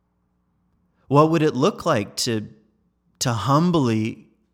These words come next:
give this some attention? Those are things, questions I think are worth asking. Now, here's something else I'm gonna say as, as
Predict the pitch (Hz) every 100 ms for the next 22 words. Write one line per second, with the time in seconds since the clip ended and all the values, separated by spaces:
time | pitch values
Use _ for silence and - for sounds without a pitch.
0 | - 110 120 117 110 - - - 107 98
1 | - 85 85 - _ _ _ _ _ _
2 | _ _ _ _ _ _ _ _ _ _
3 | 127 113 104 92 104 101 92 - - -
4 | _ _ _ - 110 117 110 98 101 -
5 | 92 95 - _ _ - 104 101 92 90
6 | - - _ _ _ _ 101 95 - -
7 | 117 - 117 - - - - 180 190 175
8 | 156 135 139 113 107 - 98 95 - 98
9 | 95 - - _ _ _ _ _ _ -
10 | 98 92 -